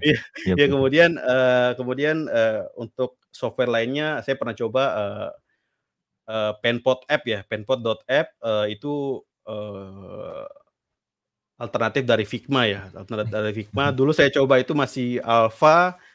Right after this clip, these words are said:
Speaker 1: sekarang udah beta. Eee, saya sempat, sempat coba
Speaker 2: Mhm.
Speaker 1: cuman,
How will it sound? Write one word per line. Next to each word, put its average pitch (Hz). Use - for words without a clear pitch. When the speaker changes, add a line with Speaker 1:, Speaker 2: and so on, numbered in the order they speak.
Speaker 1:
sekarang 127
udah 123
beta. 104
Eee, -
saya 127
sempat, 143
sempat 123
coba 139
Speaker 2:
Mhm. 143
Speaker 1:
cuman, 151